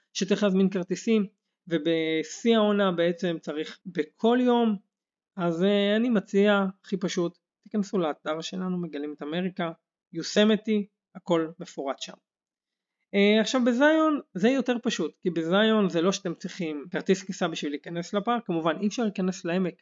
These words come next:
אבל זה לא קשור לקורונה, הכביש שם לא יכול להחזיק הרבה רכבים, ויש שאטלים חינמים שיוצאים ממרכז המבקרים, וגם מספרינגדייל,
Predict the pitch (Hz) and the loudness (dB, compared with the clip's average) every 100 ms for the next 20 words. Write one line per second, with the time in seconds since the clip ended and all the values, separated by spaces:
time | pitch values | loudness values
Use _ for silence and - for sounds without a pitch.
0 | - 175 180 170 175 180 170 175 160 - | -10 -4 -2 -2 -2 -4 -6 -4 -6 -4
1 | 156 180 165 - - - 175 220 226 185 | -4 -2 -4 -8 -20 -12 -2 -2 0 2
2 | 202 196 202 180 170 - 185 156 139 - | 2 2 2 0 0 -6 -8 -6 -6 -6
3 | 143 180 170 - _ 160 147 147 143 - | -4 -2 -2 -10 _ -12 -4 -4 -6 -8
4 | 147 240 247 - 160 156 - - 180 196 | 0 0 0 -4 -2 0 0 0 0 0
5 | 175 165 - 147 147 151 143 156 - 156 | -2 -4 -6 -4 -4 -6 -10 -12 -8 -8
6 | 147 139 - 147 147 143 147 226 226 196 | -8 -10 -10 -8 -8 -6 -4 -2 0 0
7 | 233 220 - 185 185 175 175 170 | 0 -2 -2 -2 -2 0 0 -2